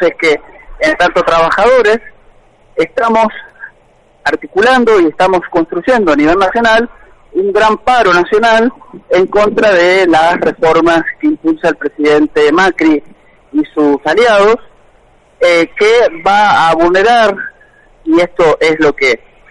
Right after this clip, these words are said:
resulta también interesante, acá se muestra lo mentiroso que fue el proyecto de ley, esto que se llamó la reparación histórica,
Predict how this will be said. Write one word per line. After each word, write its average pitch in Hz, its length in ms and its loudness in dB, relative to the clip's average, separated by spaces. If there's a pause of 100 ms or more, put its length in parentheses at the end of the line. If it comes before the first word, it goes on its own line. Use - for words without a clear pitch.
(160)
resulta 156 380 -2
también 151 480 0
interesante, 143 760 -2 (320)
acá 202 640 0
se 160 80 2
muestra 185 560 0
lo 147 160 2
mentiroso 190 640 0
que 165 140 -4
fue 185 360 0 (540)
el 311 160 0
proyecto - 560 -2
de 165 100 0
ley, 180 240 0
esto 175 180 -4
que 147 100 -6
se 151 120 -10
llamó 175 340 2
la 147 120 2
reparación 143 540 -2
histórica, 190 580 -2